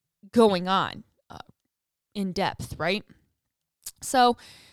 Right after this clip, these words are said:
it's just been difficult to navigate.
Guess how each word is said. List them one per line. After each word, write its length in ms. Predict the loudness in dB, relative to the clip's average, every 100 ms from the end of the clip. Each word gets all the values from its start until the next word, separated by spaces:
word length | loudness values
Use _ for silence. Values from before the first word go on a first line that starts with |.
| _ _ _ _ _ -6
it's 160 | -2
just 160 | 0 0
been 160 | 2 2
difficult 500 | 2 -2 -4 -4 -4
to 300 | -6 -4 -4
navigate. 720 | -4 -8 -10 -12 -12 -10 -10